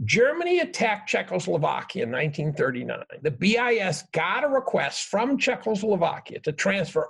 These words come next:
all the Czech gold to Germany. And they did it. The B I S said the papers were in order. They did it. They got a lot of guff for it.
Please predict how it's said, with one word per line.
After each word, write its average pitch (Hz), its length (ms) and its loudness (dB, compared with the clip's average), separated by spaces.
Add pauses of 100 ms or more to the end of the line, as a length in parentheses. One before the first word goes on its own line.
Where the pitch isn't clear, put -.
all 226 320 4
the 262 100 4
Czech 190 400 -2
gold 139 460 0 (760)
to 165 100 2
Germany. 143 480 0 (1300)
And 156 220 2
they 165 460 -2
did 127 200 0
it. - 260 -14 (920)
The 110 60 4
B 165 240 2
I 208 180 2
S 208 200 -2
said 214 240 -2
the 135 60 -6
papers 202 600 0
were 247 200 4
in 240 80 2
order. 175 500 0 (580)
They 147 400 0
did 135 200 2
it. 98 200 -8 (300)
They 120 120 2
got 117 280 2
a 147 40 2
lot 175 220 2
of 180 120 -4
guff 208 240 -2
for - 300 -6
it. - 180 -16